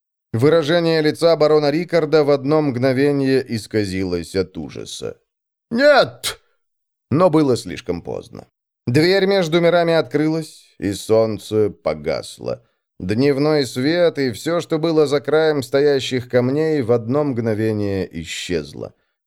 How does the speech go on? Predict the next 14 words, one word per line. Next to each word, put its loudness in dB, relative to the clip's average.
Дверь 2
между 0
мирами 2
открылась, 0
в -20
три 0
человеческих -2
роста, 2
но 2
ей 0
всё -2
равно 0
пришлось -4
наклониться. -8